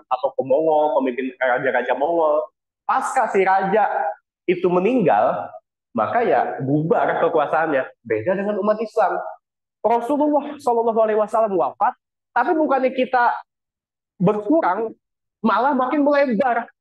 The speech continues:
dan permanen. Inilah masa kekuasaan yang puncak,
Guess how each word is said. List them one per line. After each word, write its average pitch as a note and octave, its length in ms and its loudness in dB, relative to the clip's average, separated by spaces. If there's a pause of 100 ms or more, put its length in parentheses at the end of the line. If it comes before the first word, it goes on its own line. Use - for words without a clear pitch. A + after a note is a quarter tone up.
(560)
dan C#3+ 300 -6
permanen. F3+ 720 -4 (240)
Inilah A#2 680 0
masa A2 320 0 (320)
kekuasaan C3+ 800 0
yang C3+ 320 -2 (160)
puncak, A#3 480 -2